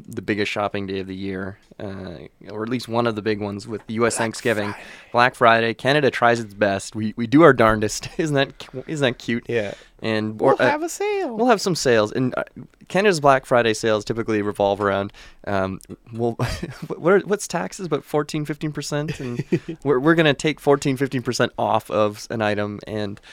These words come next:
Speaker 1: you're gonna thank us for it. And, and
Speaker 2: Yeah.
Speaker 1: occasionally there are bigger sales, like, uh,
Speaker 2: Basically.
Speaker 1: so I don't wanna s-,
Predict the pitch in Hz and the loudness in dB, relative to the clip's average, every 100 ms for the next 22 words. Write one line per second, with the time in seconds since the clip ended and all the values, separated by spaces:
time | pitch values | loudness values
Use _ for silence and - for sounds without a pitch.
0 | - - 135 127 104 113 104 104 - 71 | -20 -2 4 4 4 2 2 -4 -6 -8
1 | 64 - - - - - 147 147 143 135 | -8 -12 -12 -12 -16 -6 0 6 6 6
2 | 139 123 113 123 113 110 101 113 101 101 | 6 6 6 4 6 4 4 2 2 0
3 | 95 92 - 117 104 113 - - - _ | -2 -8 -6 -4 -4 -8 -16 -20 -20 _
4 | _ - - - 120 113 107 - | _ -18 -14 -2 2 2 0 -4